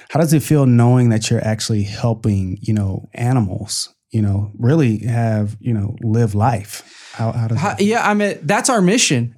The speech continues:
Speaker 2: I mean, so that's how, you know, I, I've talked a, a lot of, about a lot of different things in the business aspect, but I think anybody at our office will tell you, you know, we have a simple mission.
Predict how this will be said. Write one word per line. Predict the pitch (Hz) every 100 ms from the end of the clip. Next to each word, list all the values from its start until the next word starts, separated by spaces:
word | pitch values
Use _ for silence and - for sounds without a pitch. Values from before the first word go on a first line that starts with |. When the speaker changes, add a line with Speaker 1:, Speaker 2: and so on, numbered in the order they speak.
| -
Speaker 2:
I | 170
mean, | 156
so | 135 196
that's | 165 208 254
how, | 226 214 190 170 175
you | 175
know, | 156 143
I, | 143 151 147
I've | 156 151
talked | - 214 226
a, |
a | 202 - 151
lot | 156 175
of, | 175 156 -
about | - 147 139 165 151 147 147
a | 156
lot | 160
of | 165
different | 180 156 147
things | 156 156 156 151
in | - 139 131
the | 139
business | 156 175 180 151 -
aspect, | 131 127 - 131 131 - - - - - 147
but | 170 160 -
I | 160
think | 175 185
anybody | 165 190 170 170 170 143
at | 151
our | 147
office | 151 156 147 -
will | 131
tell | 170 156
you, | 143 135 131 -
you | 147
know, | 143 135
we | 135 160 170 170
have | 143 147 147 147 143 139 -
a | 151
simple | 143 - 170 165 147
mission. | 143 147 - 143 135 139